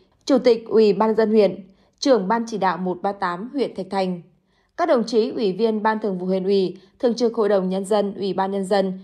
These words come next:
Ủy ban Mặt trận Tổ quốc. Các đồng chí Ủy viên Ban Chấp hành Đảng bộ huyện, thành viên Ban chỉ đạo một ba tám huyện,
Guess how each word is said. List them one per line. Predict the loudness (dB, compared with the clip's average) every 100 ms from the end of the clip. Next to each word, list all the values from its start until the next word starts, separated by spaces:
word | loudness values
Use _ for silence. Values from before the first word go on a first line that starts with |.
| -8
Ủy | -2 0
ban | 0 -2
Mặt | -4 -6
trận | -4 -4 -4
Tổ | -4 -2
quốc. | 0 0 -2 _ _ _ _
Các | 2
đồng | 2 2
chí | 0 -2 -2
Ủy | -4
viên | -2 0 0 0
Ban | -2 -2
Chấp | -6
hành | -4 -4 -4
Đảng | -4 -4
bộ | -2
huyện, | 2 0 -2 -18 _ _ _
thành | -2 -2
viên | 2 2 2
Ban | 2 0 -2
chỉ | -2
đạo | 0 0
một | -2 -4 -2
ba | -2
tám | -2 -4 -2
huyện, | 0 0